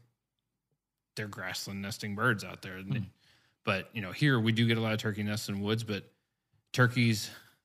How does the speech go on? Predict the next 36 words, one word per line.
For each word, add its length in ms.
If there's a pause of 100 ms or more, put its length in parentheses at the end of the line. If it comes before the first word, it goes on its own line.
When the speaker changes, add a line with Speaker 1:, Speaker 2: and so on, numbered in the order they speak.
(160)
Speaker 1:
there's 220
a 100
threshold 480
at 80
which 340
we 120
have 240
too 180
much 260
brush 300
and 80
understory 580
in 80
the 80
woods, 440 (320)
and 80
turkeys 400
won't 320 (120)
nest 320
in 60
that 80
anymore. 220
They 80
want 300 (460)
to 60
be 140
able 120
to 60
see 240
far 220
enough 240
to 100
feel 160
comfortable 460
that 120
they're 260